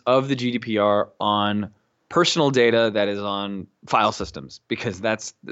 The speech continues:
that, that's kind of the only thing that I'm really qualified to talk about with the G D P R. And when it comes to that kind of data, the G D P R says a few things. It says you need to know what you have. So a lot of companies think, "All right, my biggest problem is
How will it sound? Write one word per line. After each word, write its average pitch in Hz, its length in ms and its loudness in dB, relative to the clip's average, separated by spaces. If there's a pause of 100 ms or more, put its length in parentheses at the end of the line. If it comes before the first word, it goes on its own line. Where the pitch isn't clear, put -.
that, 113 220 -4
that's 113 180 -4
kind 123 120 2
of 107 60 -2
the 117 60 2
only 117 160 0
thing 117 120 -6
that 101 100 -6
I'm 98 100 -8
really 110 300 -2
qualified 104 420 2
to 87 80 -16
talk 110 220 0
about 92 160 0
with - 100 -12
the 95 60 -8
G 90 120 -8
D 82 60 -12
P 92 180 -6
R. 73 220 -6 (500)
And 117 60 -2
when 120 80 0
it 117 80 -2
comes 226 300 2
to 185 60 6
that 156 140 4
kind 139 160 0
of 110 60 -2
data, 107 200 2
the 87 80 -10
G 117 120 -8
D 143 60 -12
P 131 120 -2
R 117 80 2
says 107 220 -4
a 101 40 -8
few 101 180 -10
things. 64 320 -16
It - 100 -14
says 135 320 -2
you 143 80 -2
need 185 160 4
to 214 60 0
know 175 100 2
what 147 120 0
you 113 100 0
have. 92 420 -4 (440)
So 131 140 2
a 120 60 4
lot 131 140 4
of - 40 -4
companies 135 360 -4
think, 120 200 -4
"All 120 80 2
right, 101 140 -2
my 104 120 -8
biggest 135 300 -2
problem 120 280 0
is 107 100 -8